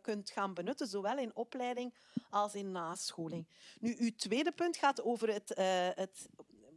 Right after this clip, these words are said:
eh, transdisciplinaire, interdisciplinaire, vroeger was het multidisciplinaire. Op dit moment in onze Europese projecten, ik ben, ik coördineer nu een Erasmus Plus project, spreken ze over interprofessional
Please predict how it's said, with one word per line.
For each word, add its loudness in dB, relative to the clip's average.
eh, -16
transdisciplinaire, 0
interdisciplinaire, -4
vroeger -10
was -4
het -16
multidisciplinaire. -2
Op 4
dit 2
moment 8
in 4
onze 8
Europese 6
projecten, 4
ik -2
ben, 0
ik 0
coördineer 4
nu 4
een 4
Erasmus 2
Plus 2
project, 2
spreken -4
ze 6
over 2
interprofessional 2